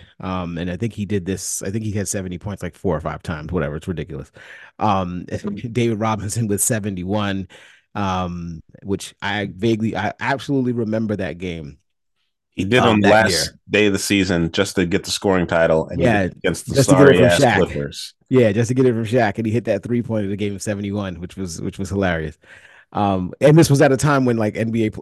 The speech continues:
Speaker 1: N B A centers did not shoot threes, and, like, David Robinson shooting a three, bugging out. Um, but if you watch Joel Embiid do, like, do what he did, like, you could just tell, like, this guy's playing at a level where I kind, this is, he's one of those guys where I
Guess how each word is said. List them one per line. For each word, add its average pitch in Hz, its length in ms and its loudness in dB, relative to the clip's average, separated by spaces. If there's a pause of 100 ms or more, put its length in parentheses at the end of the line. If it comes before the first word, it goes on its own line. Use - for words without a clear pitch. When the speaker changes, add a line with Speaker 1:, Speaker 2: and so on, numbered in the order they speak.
Speaker 1:
N 123 120 -4
B 127 140 2
A 110 60 -2
centers 113 260 0
did 95 160 -6
not 113 240 -2
shoot 110 220 -4
threes, 101 400 -6
and, 101 200 -6
like, 95 220 -6
David 107 280 -2
Robinson 98 380 -4
shooting 87 300 -6
a 76 60 -8
three, 82 280 -12 (220)
bugging 76 260 -4
out. - 200 -16 (400)
Um, 90 420 -4 (280)
but 117 340 2
if 117 160 -2
you 123 100 6
watch 117 380 4
Joel 120 360 8
Embiid 101 300 2
do, 98 180 0
like, 90 280 -4
do 117 100 0
what 104 140 2
he 98 100 -2
did, 98 260 -4
like, 90 200 -8
you 107 100 -8
could 104 140 -10
just 104 320 -8
tell, 92 320 0
like, 85 180 -6
this 101 140 -8
guy's 110 320 0 (160)
playing 95 540 -6 (120)
at 95 120 -4
a 87 60 -2
level 82 540 -4
where 82 180 -6
I 107 140 -4
kind, 113 520 -8
this 107 200 -6
is, 123 120 -12 (320)
he's 175 140 2
one 170 120 2
of 160 60 2
those 135 120 0
guys 107 300 -2
where 95 140 -4
I 90 120 -6